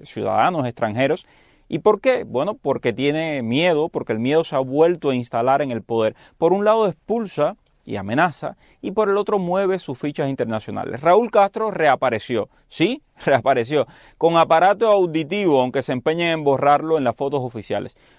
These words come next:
Hombre, tiene noventa y cuatro años, por Dios. A propósito, Castro, a Castro no lo escuchamos hace meses, pero bueno, para la foto todavía sirve.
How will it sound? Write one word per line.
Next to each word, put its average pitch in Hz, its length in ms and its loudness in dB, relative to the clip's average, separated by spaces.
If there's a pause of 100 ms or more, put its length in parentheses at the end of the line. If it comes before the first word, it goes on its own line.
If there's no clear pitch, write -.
(120)
Hombre, 180 260 2
tiene 165 200 -2
noventa 165 420 2
y 135 80 0
cuatro 160 400 2
años, 165 240 2
por 127 200 0
Dios. 156 320 2 (560)
A 165 100 4
propósito, 180 580 2 (320)
Castro, 202 520 0 (160)
a 113 160 0
Castro 233 260 -2
no 254 80 -2
lo 247 60 2
escuchamos 208 480 0
hace 190 260 -2
meses, 143 600 -6
pero 185 140 4
bueno, 180 220 4 (560)
para 156 160 4
la 156 120 6
foto 202 260 0
todavía 147 400 4
sirve. 98 300 -10